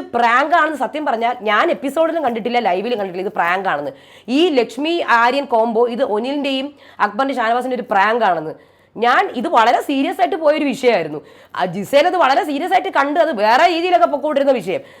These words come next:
So ഇതൊക്കെ പ്രാങ്ക് ആണെങ്കിൽ ഇതൊക്കെ, ഇതിൻ്റെയൊക്കെ ആവശ്യമുണ്ട് ഇങ്ങനത്തെ കാര്യങ്ങളൊക്കെ പ്രാങ്ക് ആക്കി കാണിക്കാൻ. പിന്നെ ഒരു കേക്ക് വരുത്തി വെച്ച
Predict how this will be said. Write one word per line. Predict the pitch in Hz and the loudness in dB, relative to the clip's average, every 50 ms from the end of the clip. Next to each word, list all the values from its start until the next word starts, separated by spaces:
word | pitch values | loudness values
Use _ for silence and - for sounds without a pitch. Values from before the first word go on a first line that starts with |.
| - - _ - | -20 -20 _ 2
So | 247 262 277 254 | 4 4 4 4
ഇതൊക്കെ | 175 208 220 262 262 370 370 | 2 0 -2 -2 -2 -4 -4
പ്രാങ്ക് | 262 214 240 220 220 220 247 285 320 | -2 0 0 2 2 2 2 2 2
ആണെങ്കിൽ | 294 285 269 269 269 | 2 2 0 -2 -2
ഇതൊക്കെ, | 262 254 311 294 311 | -2 -4 -4 -2 -2
ഇതിൻ്റെയൊക്കെ | 277 262 262 302 339 320 - | -4 -4 -2 -4 -2 0 2
ആവശ്യമുണ്ട് | 220 196 190 202 233 262 - 247 202 190 | 2 4 4 4 2 2 0 -2 -2 -2
ഇങ്ങനത്തെ | 190 190 214 226 220 240 | -4 -4 -4 -4 -4 -2
കാര്യങ്ങളൊക്കെ | 196 196 190 202 208 214 202 233 | -2 -2 -2 -2 -2 -4 -4 -4
പ്രാങ്ക് | - - 185 175 175 185 208 208 | -4 -2 -2 0 0 0 0 0
ആക്കി | 208 170 175 185 165 | -2 -2 -2 -4 -4
കാണിക്കാൻ. | 170 165 165 165 170 170 - - - _ _ - - - _ _ _ _ 294 | -4 -4 -4 -4 -6 -8 -8 -14 -20 _ _ -20 -20 -20 _ _ _ _ 2
പിന്നെ | 359 370 370 359 247 - - - _ _ _ - | 4 4 4 4 2 0 -4 -14 _ _ _ -8
ഒരു | 233 294 330 311 - - - _ - | -4 -2 -2 -2 -2 -4 -10 _ 2
കേക്ക് | 233 240 254 285 302 294 - 311 | 4 6 6 6 6 4 0 -2
വരുത്തി | 302 254 220 214 208 214 220 | 0 0 0 0 -2 -4 -4
വെച്ച | 214 196 180 - | -4 -4 -4 -4